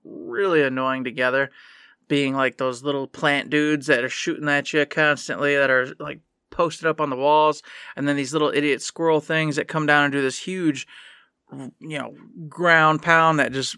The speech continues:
radiates out from 'em. Sometimes those combinations will annoy me, and then I have trouble dealing with it, so it takes me, like, frickin' seventeen, eighteen tries. It's still great.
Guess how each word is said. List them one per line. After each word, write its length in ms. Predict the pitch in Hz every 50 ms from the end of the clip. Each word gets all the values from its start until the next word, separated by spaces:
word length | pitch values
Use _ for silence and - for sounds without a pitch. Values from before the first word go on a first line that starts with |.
| -
radiates 560 | - 117 151 156 151 151 147 147 147 147 147 -
out 200 | 143 143 131 147
from 260 | - 156 147 151 151
'em. 240 | 151 151 151 139 - _ _ _ _ _ _ _ _ _
Sometimes 640 | - - 214 220 208 - 196 190 190 180 170 151 147
those 420 | 143 147 147 151 160 160 165 156
combinations 880 | - - 170 160 160 156 143 139 135 139 135 - 160 156 160 151 151 -
will 240 | 151 151 151 147 143
annoy 300 | 139 139 143 147 151 151
me, 260 | 160 165 165 175 180 165 160 _ _ _ _ _ _ _ _
and 140 | - 143 143
then 80 | 139
I 120 | 135 135 135
have 160 | 147 143 135
trouble 260 | - - 151 131 135
dealing 300 | 117 131 131 131 131 131
with 140 | 131 131 131
it, 160 | 135 135 -
so 120 | - - 127
it 80 | -
takes 260 | - - 135 123 -
me, 80 | - 127
like, 200 | 123 123 120 117
frickin' 420 | - - - 139 - 135 127 123
seventeen, 460 | - - 147 135 131 127 - 147 139 131
eighteen 260 | 120 123 - 135 123
tries. 480 | - - 131 123 123 123 127 123 - - - - - - - _ _ _ -
It's 140 | - - -
still 300 | - - 160 143 127 127
great. 380 | 120 127 123 117 120 120 -